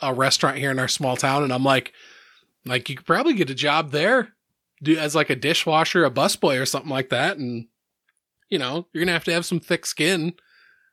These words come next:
going in there. You'll have to get used to probably people fucking yelling at you and shit like that, 'cause it will happen.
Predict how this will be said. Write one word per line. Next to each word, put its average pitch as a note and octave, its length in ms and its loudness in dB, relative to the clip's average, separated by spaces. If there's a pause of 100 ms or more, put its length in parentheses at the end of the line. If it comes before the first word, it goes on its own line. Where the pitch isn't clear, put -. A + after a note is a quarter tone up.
going D#3+ 300 2
in E3+ 160 0
there. D3+ 220 -2
You'll C#3+ 140 -4
have D3 100 -6
to E3+ 80 -8
get D#3 140 -4
used D3 200 -4
to - 60 -12
probably D#3+ 180 2
people D#3 260 -2
fucking C#3 300 -4
yelling D3 320 -2
at A#2+ 160 -2
you A#2+ 100 -4
and A2+ 140 -4
shit C3 220 -4
like A#2+ 180 -6
that, B2+ 180 -4
'cause A#2+ 140 -12
it C3+ 160 -6
will D3+ 240 -4
happen. C#3 560 -4